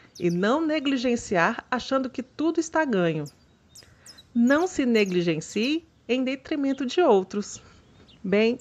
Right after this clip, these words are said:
esse foi o horóscopo segundo as cartas do tarô.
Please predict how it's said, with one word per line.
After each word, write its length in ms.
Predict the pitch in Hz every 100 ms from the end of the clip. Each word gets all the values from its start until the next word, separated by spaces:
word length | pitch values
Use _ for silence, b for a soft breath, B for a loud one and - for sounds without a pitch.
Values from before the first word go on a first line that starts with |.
| - 233
esse 280 | 302 -
foi 440 | 320 - 233 277 294 -
o 80 | 247
horóscopo 760 | 226 185 175 202 - 262 - 294
segundo 480 | - 214 208 262 254
as 180 | 240
cartas 580 | - - 240 285 - 269
do 140 | 226 269
tarô. 520 | 311 302 214 185